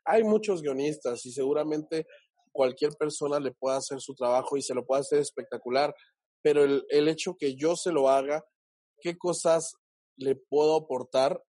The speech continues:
No nada más en, de trama y de guión, sino qué cosas le puedo aportar en general a su proyecto que otra persona no le pueda aportar, ¿no? Y tampoco me pongo nunca como Superman, porque ese tampoco es el caso.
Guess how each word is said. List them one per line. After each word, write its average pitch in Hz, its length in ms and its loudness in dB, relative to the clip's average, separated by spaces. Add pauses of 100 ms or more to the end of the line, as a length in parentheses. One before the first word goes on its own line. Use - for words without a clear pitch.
(160)
No 131 200 -2
nada 147 200 0
más 139 320 -2
en, 131 260 -2
de 123 120 -2
trama 135 340 0
y 131 60 -2
de 127 100 -2
guión, 143 220 4
sino 127 240 -6
qué 131 120 -6
cosas 147 320 -4
le 135 100 -2
puedo 135 160 -4
aportar 127 340 -6
en 135 100 -4
general 120 480 -2
a 156 80 2
su 139 140 -14
proyecto 123 560 -4 (480)
que 131 100 -2
otra 143 260 0
persona 131 400 -4
no 131 160 -4
le 127 140 -4
pueda 123 280 -8
aportar, 120 520 -2
¿no? 123 100 -2
Y 143 60 2
tampoco 160 460 0
me 156 120 2
pongo 143 300 2
nunca 143 300 2
como 123 300 -4
Superman, 147 540 -2
porque 123 260 -10
ese 123 180 -10
tampoco 120 400 -8
es 123 100 -10
el 117 120 -8
caso. - 280 0